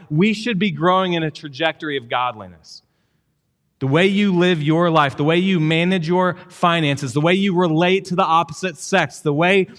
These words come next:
you study God's word, the way you enjoy hobbies, the way you carry yourself, all is an example.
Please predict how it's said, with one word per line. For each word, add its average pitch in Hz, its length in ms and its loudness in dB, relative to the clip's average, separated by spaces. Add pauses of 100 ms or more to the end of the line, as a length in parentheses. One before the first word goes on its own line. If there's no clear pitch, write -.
you 170 140 0
study 190 520 -2
God's 170 320 2
word, 190 320 2
the 170 80 0
way 175 140 2
you 185 220 0
enjoy 160 580 0
hobbies, 214 500 -2 (200)
the 180 80 4
way 185 160 2
you 180 180 -2
carry 208 420 -4
yourself, 202 540 -2 (220)
all 165 440 0
is 147 280 -2
an 135 300 -4
example. 120 680 -10